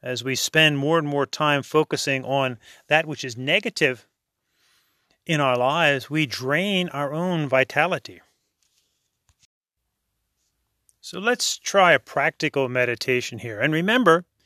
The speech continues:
when we use the English word meditation, it simply means to concentrate.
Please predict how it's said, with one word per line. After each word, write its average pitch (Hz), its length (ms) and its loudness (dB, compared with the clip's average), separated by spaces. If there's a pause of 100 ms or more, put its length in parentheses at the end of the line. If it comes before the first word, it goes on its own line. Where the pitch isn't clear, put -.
(400)
when 170 160 -2
we 170 100 0
use 208 280 -2
the 147 100 -4
English 190 340 2
word 165 220 2
meditation, 147 640 0
it 147 80 -4
simply 240 400 -2
means 196 280 0
to 156 80 -8
concentrate. 135 680 -2